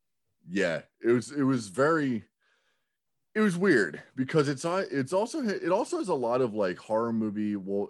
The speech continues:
it's, it's more of, like, action movie cliches where, like, the hard-nosed cop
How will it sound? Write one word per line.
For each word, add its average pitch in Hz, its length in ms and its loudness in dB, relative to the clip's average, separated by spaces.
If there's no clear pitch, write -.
it's, 139 220 -12
it's 117 140 -16
more 220 220 -2
of, 139 80 -2
like, 101 240 -2
action 90 420 -6
movie 73 200 -12
cliches 69 800 -12
where, 107 220 4
like, 98 220 2
the 101 80 -2
hard-nosed 107 680 0
cop 90 420 -6